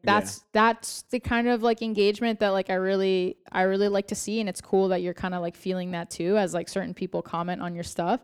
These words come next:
Speaker 1: Yeah.
Speaker 2: But I think that that comes when you literally just start posting shit that you like.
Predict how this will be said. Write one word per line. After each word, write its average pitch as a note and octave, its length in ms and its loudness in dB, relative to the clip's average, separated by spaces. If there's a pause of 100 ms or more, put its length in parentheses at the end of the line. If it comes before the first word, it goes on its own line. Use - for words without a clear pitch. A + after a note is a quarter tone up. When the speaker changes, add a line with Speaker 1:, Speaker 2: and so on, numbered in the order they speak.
Speaker 1:
Yeah. A2 240 -6 (400)
Speaker 2:
But G#3 100 8
I G#3 80 4
think D4 220 2
that B3 140 2
that - 280 2
comes G#3 560 2
when G3 240 0
you G3 140 0
literally F#3 320 0
just E3+ 160 -6
start E3+ 260 -4 (220)
posting F3+ 360 -2
shit F3 200 -6
that E3 160 -2 (280)
you F3 140 -4
like. - 600 -4